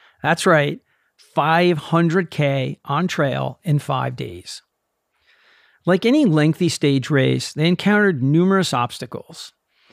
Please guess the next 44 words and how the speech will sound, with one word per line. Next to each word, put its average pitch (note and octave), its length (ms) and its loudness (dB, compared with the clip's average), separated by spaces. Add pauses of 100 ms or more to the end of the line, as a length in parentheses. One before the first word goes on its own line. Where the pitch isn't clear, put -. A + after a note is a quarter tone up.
(340)
and C#3+ 160 2
had F3+ 160 4
to D3+ 100 0
work F3+ 500 0
as E3+ 140 -2
a G3+ 80 -2
team C#3+ 480 -2 (320)
to E3+ 100 -2
problem D3 480 0
solve C3+ 360 -4
on B2+ 100 -6
the C3+ 60 -8
fly. G2 480 -14 (960)
Their F3 100 2
collective A#3+ 480 0
goal D3+ 240 4
was C#3 140 -2
to D3+ 140 -4
inspire D3+ 440 -2
young G3+ 300 0
girls F#3+ 280 0
and F#3+ 120 0
women D3+ 240 2
in D3 100 0
Qatar C3 460 -2
to C#3+ 100 -8
participate D#3+ 640 0
in C3 100 -2
sports, - 540 -12 (260)
get E3+ 140 2
active, E3 540 -2 (240)
and D3 100 0
introduce C#3 440 0
them C#3 140 -2
to - 120 -8
ultra C3+ 320 -8
running. C3 400 -8 (960)
This A3+ 260 2
is F3+ 160 2
the G3+ 80 2
very D#3 500 2
definition C#3+ 600 0
of C3+ 140 -2
community C3 720 -4